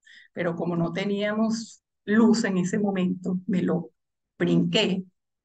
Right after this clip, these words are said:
porque los expertos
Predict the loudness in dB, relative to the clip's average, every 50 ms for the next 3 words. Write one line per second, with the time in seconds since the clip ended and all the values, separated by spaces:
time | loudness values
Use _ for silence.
0 | _ _ _ _ _ _ _ _ _ _ _ _ _ _ _ _ _ _ _ _
1 | _ _ 4 4 4 6 6 4 4 4 4 4 2 0 -2 -4 -2 0 2 2
2 | 2 2 0 -2 -2 -2 -2 0 -2 -4 -6 -8 -10 -12